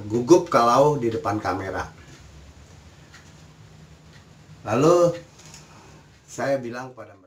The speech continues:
berikan trik-trik seperti ini. "Halo,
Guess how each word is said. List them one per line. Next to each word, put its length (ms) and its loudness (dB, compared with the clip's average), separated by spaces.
berikan 560 -2
trik-trik 480 -4
seperti 480 -4
ini. 160 -4
"Halo, 320 2